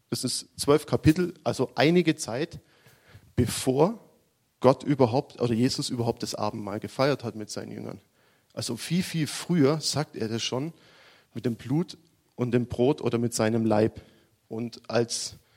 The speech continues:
sozusagen als Zeichen nimmt er dann das Brot und das,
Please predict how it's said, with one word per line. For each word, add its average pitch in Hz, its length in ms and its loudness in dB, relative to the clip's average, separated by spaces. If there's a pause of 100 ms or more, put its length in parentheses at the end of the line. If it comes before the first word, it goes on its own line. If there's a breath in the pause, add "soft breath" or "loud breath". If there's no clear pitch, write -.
(480 soft breath)
sozusagen 113 520 -6
als - 280 -2
Zeichen 143 480 2
nimmt 135 160 0
er 123 80 2
dann 113 160 0
das 110 160 -4
Brot 127 320 -2
und 117 220 -4
das, - 320 -2